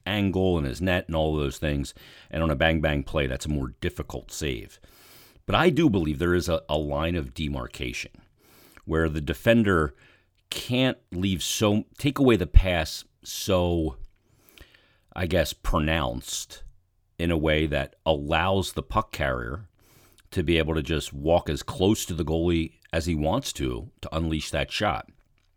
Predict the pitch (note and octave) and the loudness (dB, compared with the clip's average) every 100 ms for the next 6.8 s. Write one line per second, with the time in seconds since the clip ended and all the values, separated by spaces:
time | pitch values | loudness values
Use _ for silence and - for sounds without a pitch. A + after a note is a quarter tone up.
0 | _ - - - - E2+ B2 G2+ - F2+ | _ -20 -20 -16 -6 -2 0 0 -2 -4
1 | - G#2 G#2 G2 D#2+ C#2+ - F#2+ F2 F2 | -6 -4 0 2 2 -2 -2 0 2 2
2 | - - - - _ - F#2+ - - C#3 | -4 -14 -20 -20 _ -4 -2 -2 2 2
3 | D3 C3+ G2 - G#2 G2 F#2 E2 - _ | 4 0 0 0 0 0 0 -2 -4 _
4 | - D#2 D2 - G2 - D#2 C2+ B1 A#1+ | -10 -6 -6 -6 -8 -4 -4 -2 -4 -8
5 | - _ _ _ _ - F#2 D#2+ E2+ D#2 | -12 _ _ _ _ -8 -2 2 2 2
6 | D2+ - - - G2 F#2+ - | -4 0 8 8 8 -2 -4